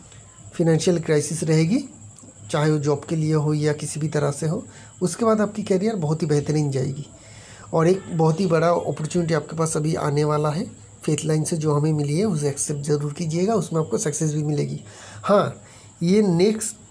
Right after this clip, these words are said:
दो तीन साल तक आप पैसे अच्छे खासे जमा कर पाएंगे, उसका indication आपके पाम में यहाँ पे triangle में हमें दिख रही है। जो आपका problem है कि आप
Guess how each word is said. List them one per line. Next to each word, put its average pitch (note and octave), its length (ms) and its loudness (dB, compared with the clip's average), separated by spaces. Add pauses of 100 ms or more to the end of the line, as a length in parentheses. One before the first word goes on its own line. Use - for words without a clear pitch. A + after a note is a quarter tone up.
(160)
दो E3+ 300 2
तीन G3 220 2
साल F#3+ 200 2
तक A3+ 180 2
आप A3 140 0
पैसे D#3+ 280 2
अच्छे F3 220 0
खासे F#3 280 -2
जमा D#3+ 260 2
कर D3+ 160 0
पाएंगे, C#3 360 -2 (460)
उसका F#3+ 240 0
indication F3+ 500 0
आपके F3+ 220 -2
पाम D#3+ 240 2
में F3 120 0
यहाँ D#3+ 180 2
पे A3 140 -2
triangle D#3 360 0
में F#3 120 0
हमें E3+ 200 -2
दिख D#3+ 180 -4
रही C#3 160 -2
है। C#3+ 100 -8 (500)
जो F#3 120 4
आपका F3 260 2
problem E3 440 2
है A3+ 120 2
कि G#3+ 120 0
आप D#3 180 0